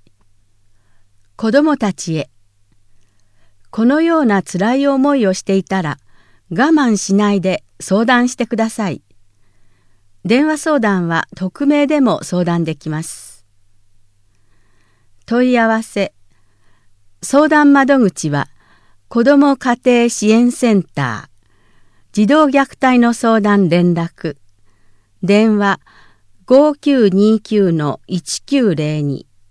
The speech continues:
その他、子どもや保護者からの相談専用窓口、ユーライン。電話、五九二九の一九零一。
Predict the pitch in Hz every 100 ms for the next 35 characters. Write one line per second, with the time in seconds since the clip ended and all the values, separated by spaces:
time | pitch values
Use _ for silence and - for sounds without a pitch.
0 | _ _ _ _ _ _ _ _ _ _
1 | _ _ _ _ _ - 226 240 262 247
2 | - 202 190 - _ 226 214 254 247 240
3 | 220 214 - 233 294 320 269 214 196 180
4 | 170 170 220 240 233 226 214 214 208 208
5 | 202 196 190 185 147 143 - 117 - _
6 | _ - 208 262 262 240 208 135 131 -
7 | _ _ _ _ _ _ _ _ _ _
8 | _ 180 220 247 240 220 208 - - -
9 | - 233 311 294 311 285 208 208 208 -
10 | 208 190 165 160 - - 185 - - -
11 | 277 196 165 165 156 143 - 139